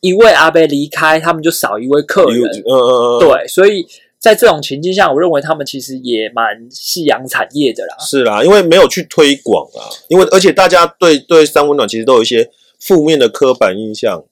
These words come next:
Speaker 1: 对，像是
Speaker 2: 其实我之前听过我一个朋友去洗三温暖的，的那个经验，我就觉得很好笑啊。就是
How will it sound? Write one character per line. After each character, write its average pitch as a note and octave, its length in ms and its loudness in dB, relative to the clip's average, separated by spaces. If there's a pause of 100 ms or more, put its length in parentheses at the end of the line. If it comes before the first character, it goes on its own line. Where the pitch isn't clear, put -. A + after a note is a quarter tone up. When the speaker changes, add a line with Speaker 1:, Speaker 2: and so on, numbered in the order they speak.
(100)
Speaker 1:
对， C#3 220 4
像 G#3 180 0
是 G3+ 160 -4
Speaker 2:
其 F#3+ 80 2
实 G#3+ 140 0
我 F3+ 100 6
之 E3+ 80 -2
前 F#3 200 2
听 F3 180 -4
过 E3+ 160 2
我 A#2 80 4
一 B2 40 -2
个 B2+ 100 -2
朋 B2+ 180 -2
友 B2+ 100 2
去 B2 140 -4
洗 G#2+ 180 -8
三 A2+ 220 0
温 A#2+ 140 -2
暖 F#2 120 -6
的， E2 140 -4 (240)
的 F#2+ 120 0
那 G#2 120 0
个 G2+ 220 -4
经 G#2+ 240 -8
验， G#2+ 120 -4
我 F#2 80 -4
就 A2 80 -2
觉 A#2 140 -2
得 G2+ 100 2
很 F#2+ 140 -4
好 F2 160 -4
笑 F2+ 260 -4
啊。 - 220 -10
就 F3 100 -6
是 G3+ 160 0